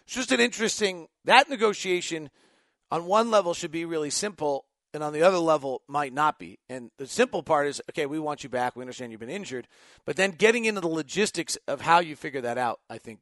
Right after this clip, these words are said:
is a little more complicated. Here are the thirty top free agents according to,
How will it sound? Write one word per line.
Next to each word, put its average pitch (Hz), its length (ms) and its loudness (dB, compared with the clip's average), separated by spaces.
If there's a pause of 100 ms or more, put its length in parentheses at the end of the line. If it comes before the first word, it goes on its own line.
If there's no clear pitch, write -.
(140)
is 117 100 -18
a 117 40 -14
little 110 200 -12
more 104 160 -14
complicated. - 500 -20 (1300)
Here 302 320 6
are 240 240 10
the 180 180 -4
thirty 240 540 2
top 185 400 6
free 185 320 -2
agents 151 500 -2
according 170 580 -4
to, 127 460 -8